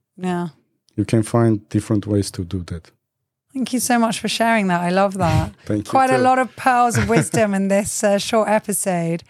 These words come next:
Speaker 2: Yeah, you have to be opposite. I'm very opposite person.
Speaker 1: Mm.
Speaker 2: If I fail, I just smile and go. I'm not looking back.
Speaker 1: Yeah.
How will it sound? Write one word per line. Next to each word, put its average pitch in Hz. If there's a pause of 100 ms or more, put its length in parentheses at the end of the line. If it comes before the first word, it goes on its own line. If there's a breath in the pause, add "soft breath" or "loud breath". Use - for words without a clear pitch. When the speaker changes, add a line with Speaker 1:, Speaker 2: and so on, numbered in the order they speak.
Speaker 2:
Yeah, 127
you 127
have 135
to 135
be 123
opposite. 101 (220)
I'm 110
very 113
opposite 98
person. 90
Speaker 1:
Mm. 175 (260)
Speaker 2:
If 113
I 120
fail, 143 (200)
I 104
just 101
smile 101
and 90
go. 92 (580)
I'm 110
not 123
looking 113 (120)
back. 90 (120)
Speaker 1:
Yeah. 196